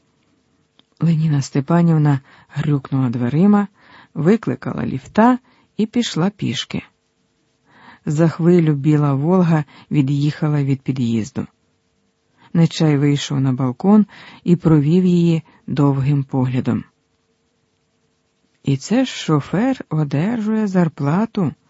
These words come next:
щоб возити цю вгодовану кобилу».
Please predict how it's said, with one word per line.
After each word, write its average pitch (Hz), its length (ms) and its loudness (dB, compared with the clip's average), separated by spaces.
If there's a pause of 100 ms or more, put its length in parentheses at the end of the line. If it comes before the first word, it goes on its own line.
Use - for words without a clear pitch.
(300)
щоб 143 340 -2
возити 143 640 2
цю 139 260 0
вгодовану 131 880 0 (120)
кобилу». 131 600 0